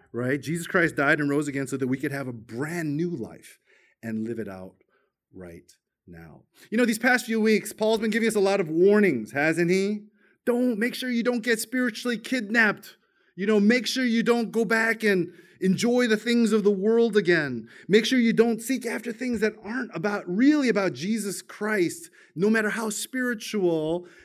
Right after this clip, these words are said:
they may look on the outside. Because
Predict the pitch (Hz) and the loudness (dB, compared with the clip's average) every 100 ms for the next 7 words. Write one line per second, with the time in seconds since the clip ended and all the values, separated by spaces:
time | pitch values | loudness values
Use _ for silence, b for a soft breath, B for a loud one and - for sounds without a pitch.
0 | _ 160 165 160 170 165 - 139 147 156 | _ 0 2 0 -2 -4 -6 -6 -4 -4
1 | 147 156 160 - 151 147 143 135 110 92 | -4 -6 -8 -12 -10 -6 -4 -6 -8 -12
2 | 78 b b b 165 160 175 165 160 | -18 b b b -2 2 2 2 0